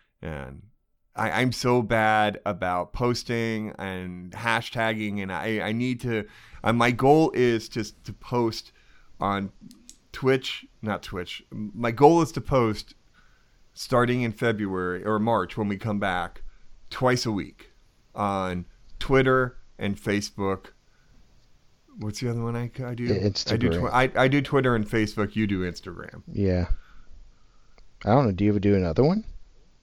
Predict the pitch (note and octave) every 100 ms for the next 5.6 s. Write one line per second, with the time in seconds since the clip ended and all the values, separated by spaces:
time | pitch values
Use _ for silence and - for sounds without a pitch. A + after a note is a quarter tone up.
0 | _ _ _ _ _ - - - - -
1 | - C#3 D#3+ - G#2 G#2 A#2 C3 - G2+
2 | - A#2 A2+ G#2 G2 G#2 - G#2 - G2
3 | G2 A2 - - - A#2 A#2+ G2 G#2+ G#2
4 | C#3 C3+ B2 A#2 G#2+ G2 G#2 - C3+ A#2
5 | F#2+ C3+ - G#2+ D#2+